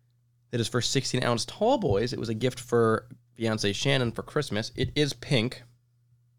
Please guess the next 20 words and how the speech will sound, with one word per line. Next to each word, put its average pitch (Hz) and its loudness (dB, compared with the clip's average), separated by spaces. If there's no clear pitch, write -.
but 110 0
it 101 -2
is 98 0
awesome 117 2
at - -10
keeping - -4
a 98 -4
beer - -4
cold. 107 2
I've 90 -2
been 98 -2
drinking 104 -2
this 98 -4
thing 98 0
all 87 2
episode. 98 0
I'm 98 2
on 101 2
to, 104 -4
like, 101 -2